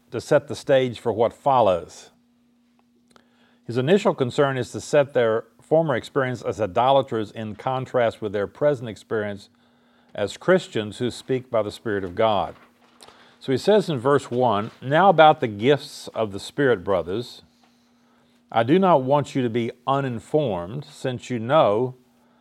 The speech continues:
that when you were pagans, somehow or other you were influenced and led astray to mute idols." I say here in verse one, Paul says he doesn't want the Corinthians to be ignorant about spiritual gifts.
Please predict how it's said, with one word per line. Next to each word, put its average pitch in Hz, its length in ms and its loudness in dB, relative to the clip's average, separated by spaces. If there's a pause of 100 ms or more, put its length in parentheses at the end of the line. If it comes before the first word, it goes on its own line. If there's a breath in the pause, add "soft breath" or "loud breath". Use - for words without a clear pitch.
(420 soft breath)
that 117 260 0
when 147 220 -2
you 151 120 0
were 120 120 0
pagans, 127 920 -2 (420)
somehow 151 640 2
or 110 240 -2
other 120 320 4
you 113 160 -4
were 117 140 -2
influenced 123 760 -4
and 107 180 -6
led 127 240 2
astray 101 760 -2
to 107 200 -6
mute 113 420 -8
idols." 104 680 -2 (1600 soft breath)
I 107 60 -10
say 156 140 0
here 139 120 4
in 117 120 2
verse 156 260 2
one, 151 300 4
Paul 143 440 4
says 156 320 0
he 131 80 -2
doesn't 143 300 2
want 139 200 -2
the 110 80 -4
Corinthians 143 600 -6
to 113 80 -10
be 113 240 -4
ignorant 123 540 -4 (1000 soft breath)
about 110 320 0
spiritual 139 520 0
gifts. 104 880 -2